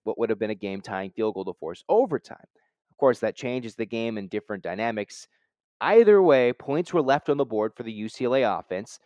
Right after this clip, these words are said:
Special teams, you get a blocked field goal, that's never a good thing. I'm gonna give you a D plus. You get a defense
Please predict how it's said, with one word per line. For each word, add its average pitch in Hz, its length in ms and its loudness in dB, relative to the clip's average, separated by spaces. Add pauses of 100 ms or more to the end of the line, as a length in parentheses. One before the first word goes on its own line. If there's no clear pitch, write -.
(120)
Special 147 420 -2
teams, 143 560 -6 (920)
you 110 100 -6
get 214 100 8
a 226 40 6
blocked 139 360 4
field 135 260 0
goal, 98 300 -2 (260)
that's 127 180 -2
never 113 260 2
a 98 40 -4
good 95 220 -6
thing. 95 160 -6
I'm 107 60 -4
gonna 110 80 -8
give 101 120 -6
you 104 80 -4
a 90 40 -8
D 92 180 -12
plus. - 380 -10
You 101 60 -10
get 135 260 0 (300)
a 117 80 0
defense 123 760 -6